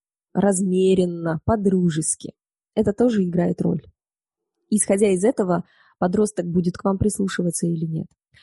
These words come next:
Ну и потом, подростковый возраст, он действительно сложный. Это, это постоянные гормональные бури, взрывы.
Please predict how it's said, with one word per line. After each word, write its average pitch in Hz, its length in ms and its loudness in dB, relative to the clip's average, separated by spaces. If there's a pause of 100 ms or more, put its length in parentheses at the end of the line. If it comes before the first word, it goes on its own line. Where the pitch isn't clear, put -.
(120)
Ну 233 120 2
и 214 40 0
потом, 220 300 0
подростковый 208 580 0
возраст, 196 440 -2
он 190 80 -2
действительно 190 520 -2
сложный. 170 640 -2
Это, 175 200 -8
это 180 320 -4
постоянные 185 520 0
гормональные 180 640 2
бури, 196 400 2
взрывы. 185 600 2